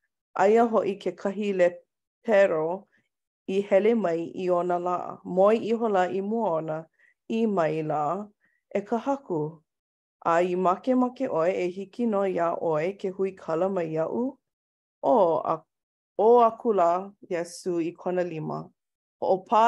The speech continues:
iho lā iā ia, i aku lā, ke makemake nei iāu e hui kala ia hoʻi ʻoe.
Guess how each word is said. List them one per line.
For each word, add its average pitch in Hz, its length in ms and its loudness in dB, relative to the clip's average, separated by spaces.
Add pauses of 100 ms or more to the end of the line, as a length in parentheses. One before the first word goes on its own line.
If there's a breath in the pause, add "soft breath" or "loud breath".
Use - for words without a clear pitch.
iho 233 280 -2
lā 202 200 0
iā 175 200 -4 (120)
ia, 151 140 -8 (180)
i 220 120 -6 (120)
aku 196 320 -4
lā, 143 120 -4 (280)
ke 208 240 -2
makemake 254 560 -2
nei 254 240 -2
iāu 160 400 -4
e 180 160 -2
hui 226 240 -6
kala 170 360 -4
ia 165 280 -4
hoʻi 170 400 -4
ʻoe. - 400 -8